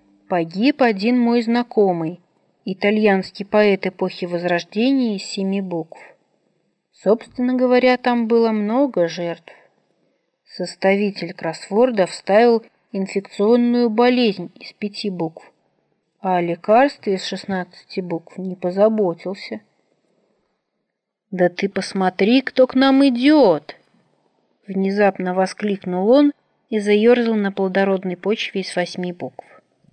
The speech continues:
От притока Тоболы из пяти букв, танцующей походкой,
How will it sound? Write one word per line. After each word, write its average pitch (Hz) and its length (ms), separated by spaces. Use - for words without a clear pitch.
От 196 160
притока 269 500
Тоболы 233 500
из 180 100
пяти - 360
букв, 220 420
танцующей 220 720
походкой, 269 680